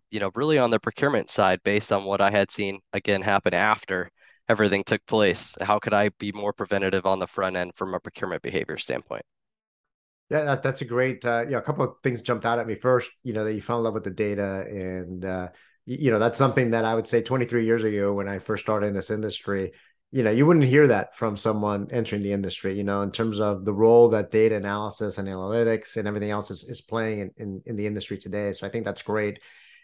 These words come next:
Speaker 2: And then secondly, uh, you know, I was a product design engineer by, uh, y-, you know, by training when I first started my career. And, you know, we always talked about that it's, it's always easier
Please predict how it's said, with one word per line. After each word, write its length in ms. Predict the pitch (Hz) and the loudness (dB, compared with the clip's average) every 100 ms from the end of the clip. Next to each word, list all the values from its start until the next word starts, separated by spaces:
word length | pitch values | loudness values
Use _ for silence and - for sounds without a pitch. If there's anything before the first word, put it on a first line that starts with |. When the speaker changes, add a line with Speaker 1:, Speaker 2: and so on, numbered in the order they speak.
| _ - | _ 4
Speaker 2:
And 100 | 147 | 6
then 140 | 147 | 8
secondly, 640 | 147 156 156 135 127 127 - | 6 6 6 6 4 2 0
uh, 120 | 123 | 0
you 140 | 131 | 2
know, 60 | 123 | 4
I 80 | 123 | 4
was 120 | 131 | 4
a 60 | 123 | 2
product 320 | 131 127 101 | 0 -2 -2
design 360 | 107 113 120 | -4 -2 0
engineer 460 | 117 104 98 104 101 | -2 -4 -4 0 0
by, 460 | 87 101 98 98 98 | 0 -2 0 -2 -2
uh, 220 | 95 92 - _ _ | -2 -4 -10 _ _
y-, 140 | - 117 | -12 -6
you 80 | 123 | -4
know, 80 | 98 | 0
by 140 | 101 | -2
training 400 | - 147 165 107 | 2 4 4 2
when 100 | 101 | -2
I 60 | 92 | -6
first 200 | 107 - | -6 -4
started 200 | 104 95 | -4 -4
my 80 | |
career. 480 | 92 110 151 135 107 - _ _ _ - | -8 -2 2 2 0 -8 _ _ _ -4
And, 240 | 131 120 | 0 2
you 60 | 127 | 4
know, 80 | 131 | 4
we 140 | 131 | 6
always 220 | 131 139 | 6 4
talked 260 | 135 127 123 | 4 2 2
about 520 | 117 117 110 107 - | -2 0 0 -2 -4
that 280 | 110 107 104 - | -4 -2 -4 -4
it's, 240 | 120 - - | -6 -6 -8
it's 140 | 135 | 2
always 300 | 143 147 117 | 4 4 2
easier 640 | 151 139 156 139 139 131 | 0 0 2 2 4 4